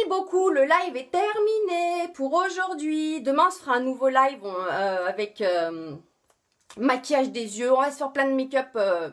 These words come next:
j'aime bien les maquillages marqués. Alors, euh, en ce moment, c'est ce que j'ai envie. Donc, c'est ce qu'on fera aussi demain. On se fera un joli maquillage des yeux et, euh, euh, et une jolie bouche aussi. Voilà.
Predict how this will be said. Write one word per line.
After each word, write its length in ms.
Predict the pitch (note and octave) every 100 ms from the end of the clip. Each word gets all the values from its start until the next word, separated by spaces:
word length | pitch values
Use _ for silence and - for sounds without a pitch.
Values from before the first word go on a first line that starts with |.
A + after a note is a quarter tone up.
| -
j'aime 260 | G3+ A#3 A3
bien 160 | G#3
les 100 | G#3
maquillages 380 | F3+ F3+ G#3+ G3+
marqués. 380 | G#3 G#3 A#3 G#3+
Alors, 240 | F3+ F#3
euh, 80 | F3+ -
en 100 | G3+
ce 120 | G#3+
moment, 260 | G#3 G#3+
c'est 180 | G#3+ G#3+
ce 80 | G3+
que 100 | A3
j'ai 100 | G#3
envie. 200 | G3 G#3+
Donc, 140 | F#3+
c'est 100 | F#3+
ce 100 | G3+
qu'on 80 | G#3
fera 280 | G3+ G3+ G3
aussi 200 | G3 F#3
demain. 240 | F3 C3+ - - -
On 40 |
se 80 | F#3+
fera 180 | A3 G#3
un 60 | G3+
joli 220 | G3+ G3
maquillage 380 | F#3+ F#3+ G3+ F3
des 220 | F3 E3+
yeux 220 | F#3 F#3
et, 120 | E3
euh, 40 | D3+ C3+ - -
euh, 80 | E3+ -
et 120 | F3
une 120 | G3
jolie 220 | F3 D#3+ D3+
bouche 280 | - -
aussi. 220 | - - _ - - - -
Voilà. 380 | A3+ C#4+ C4+ A#3+